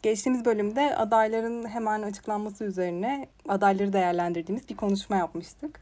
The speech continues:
İlk bölümden bu yana geçen süre içinde Yazarlar Birliği Derneği'nin ve Yapımcılar Birliği Derneği'nin ödüllerinin kazananları da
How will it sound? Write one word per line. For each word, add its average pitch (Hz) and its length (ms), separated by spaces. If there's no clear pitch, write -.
İlk 233 220
bölümden 208 560
bu 226 100
yana 208 260
geçen 190 360
süre 196 240
içinde 190 520
Yazarlar 202 600
Birliği 180 460
Derneği'nin 175 720
ve 226 80
Yapımcılar 202 640
Birliği 175 340
Derneği'nin 175 600
ödüllerinin 175 540
kazananları 214 720
da 170 160